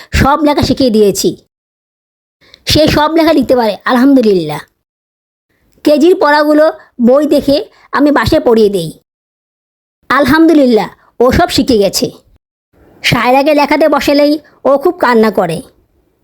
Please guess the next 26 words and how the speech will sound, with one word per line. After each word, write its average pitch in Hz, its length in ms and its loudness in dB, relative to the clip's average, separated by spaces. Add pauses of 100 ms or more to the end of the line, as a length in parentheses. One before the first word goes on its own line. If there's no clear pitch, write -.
(440)
ও 302 120 2
লিখতেই 311 520 0
চায় 208 300 -4
না। 160 100 -8 (760)
ওকে 269 220 0
লেখা 277 300 0
দিলে 277 220 2 (280)
ও 247 100 2
খাতা 240 280 -4
ছিঁড়ে 262 220 2
ফেলে, 247 280 2 (440)
অনেক 302 220 0
দুষ্টুমি 240 440 2
করে। 170 240 -4 (1120)
ওর 294 220 2
পাঁচ 269 300 -4
বছর 294 180 0
শেষ 269 240 0
হলো, 180 220 -4 (460)
ছয়ে 240 280 0
পড়েছে। 220 420 -2 (680)
ওকে 285 220 0
নিয়ে 311 160 4
যে 302 100 0
কী 320 200 0
করব, 277 240 0